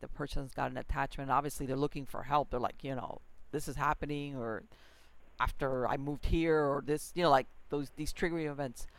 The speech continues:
What do you think happens? And I don't know if you've even run across this, somebody that, for lack of a better word, invited it or is receptive to it. Does it just totally take them over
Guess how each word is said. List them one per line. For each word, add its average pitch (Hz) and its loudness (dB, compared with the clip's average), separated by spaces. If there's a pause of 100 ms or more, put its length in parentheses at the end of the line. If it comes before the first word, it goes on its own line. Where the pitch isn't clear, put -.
(280)
What 175 4
do 330 2
you 311 0
think 226 -4
happens? 170 0
And 135 2
I 143 6
don't 175 4
know 170 2
if 151 -2
you've 135 -4
even 147 0
run 135 0
across - -4
this, - -8 (640)
somebody 143 2 (720)
that, 135 2 (440)
for - -6
lack 139 0
of 156 4
a 139 0
better 143 2
word, 135 0
invited 131 2
it 156 -4
or 139 -4
is - -6
receptive - -2
to 160 4
it. 165 -4 (1200)
Does 151 2
it 160 -2
just - -4
totally 175 8
take - -2
them 135 -4
over 160 -6